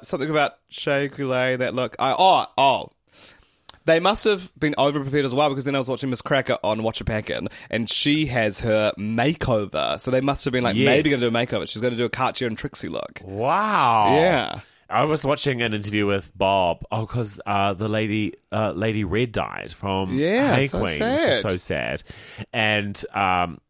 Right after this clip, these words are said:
Speaker 2: I was watching Bob the Drag Queen's, like, Hey Queen interview where
Speaker 1: Yeah.
Speaker 2: he talks about how he became Miss Cracker's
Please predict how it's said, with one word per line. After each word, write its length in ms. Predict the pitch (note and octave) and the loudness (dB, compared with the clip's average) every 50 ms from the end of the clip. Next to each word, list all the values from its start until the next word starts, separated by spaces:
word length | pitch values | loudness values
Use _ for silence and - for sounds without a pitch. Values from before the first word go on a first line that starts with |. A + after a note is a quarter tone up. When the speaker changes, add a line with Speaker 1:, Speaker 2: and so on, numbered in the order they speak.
| - - - | -18 -8 -4
Speaker 2:
I 100 | F#2 G2 | -2 0
was 120 | G2 F#2 | 0 0
watching 680 | G2 F#2+ C#2+ D#2 - A2 G2 F#2 F#2 F2+ F2 E2+ D#2+ - _ _ _ | 0 -2 -2 -2 -2 -2 0 0 0 0 -2 -4 -6 -10 _ _ _
Bob 360 | - F2 F#2+ F#2+ E2 D#2+ D#2 D2 | -10 -4 -4 -4 -4 -4 -8 -6
the 120 | E2+ F2 | -6 -4
Drag 240 | D#2+ G2 F#2+ G2 F2+ | -2 -2 -2 -2 -4
Queen's, 380 | - - F2+ E2 E2+ D#2+ D#2 | -6 -8 -8 -8 -8 -8 -6
like, 220 | F#2 E2 C#2 - - - - - | -6 -8 -8 -8 -14 -14 -8 -6
Hey 140 | F#2+ F2+ | -6 -6
Queen 400 | E2+ - - E2 D#2+ E2 E2 D#2 | -6 -6 -6 -4 -4 -4 -4 -6
interview 680 | A1 D#2 F2+ F2 G#2 E2+ D#2 D2+ D2+ D2 C#2+ D2 D#2 D#2+ - _ _ - - - | -6 -8 -6 -6 -6 -6 -6 -6 -6 -6 -6 -6 -6 -8 -10 _ _ -20 -14 -8
where 100 | B2+ B2 | -4 -2
Speaker 1:
Yeah. 80 | A#2+ A2 | 0 0
Speaker 2:
he 60 | G2+ F2 | 0 -2
talks 200 | G2+ F2 - - | -4 -6 -6 -6
about 340 | E2+ F2+ E2+ E2+ D#2+ - _ _ _ - - - | -2 -2 0 0 -2 -4 _ _ _ -20 -20 -20
how 380 | - - - F#2 F2 F2 E2+ E2 | -12 -6 -4 -2 0 0 -2 -2
he 100 | F#2 G2 | -4 -6
became 460 | - - - - G2 F2+ E2+ D#2 D#2+ | -6 -8 -8 -6 -6 -4 -4 -4 -6
Miss 160 | E2+ - - | -6 -6 -6
Cracker's 760 | - F#2+ F2 E2+ - F#2 F2 E2+ E2 D#2+ D#2+ - - - - | -4 -4 -4 -4 -4 -4 -4 -4 -4 -6 -6 -8 -10 -10 -12